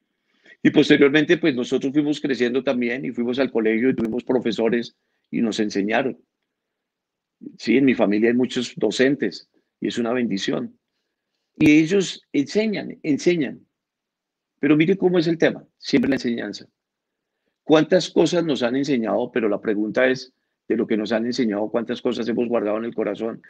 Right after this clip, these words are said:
y hemos hecho las cosas bien? Entonces ahí es donde nosotros tenemos que empezar a entender. Y entonces mira que cuando uno le dice a alguien que le enseñe, es un acto de humildad.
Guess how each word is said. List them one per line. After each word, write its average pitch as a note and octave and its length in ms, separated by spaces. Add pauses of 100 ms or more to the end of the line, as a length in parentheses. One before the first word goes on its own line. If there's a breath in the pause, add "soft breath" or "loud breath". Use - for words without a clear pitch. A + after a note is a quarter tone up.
y - 80
hemos G#2+ 220
hecho A2+ 220
las A2 180
cosas G#2 320
bien? - 320 (960)
Entonces A#2+ 400
ahí A#2+ 140
es A#2+ 40
donde C3 220
nosotros A#2 380
tenemos A2 280
que - 80
empezar G#2 320
a G2+ 60
entender. A#2+ 400 (680)
Y - 80
entonces F3+ 340
mira G3+ 240
que F3 100
cuando C#3 260
uno D#3 140
le E3+ 120
dice C3+ 240
a D3 40
alguien D3+ 240
que D3+ 100
le B2 120
enseñe, C3 440
es C#3+ 140
un C#3+ 120
acto C#3+ 360
de - 160
humildad. B2+ 440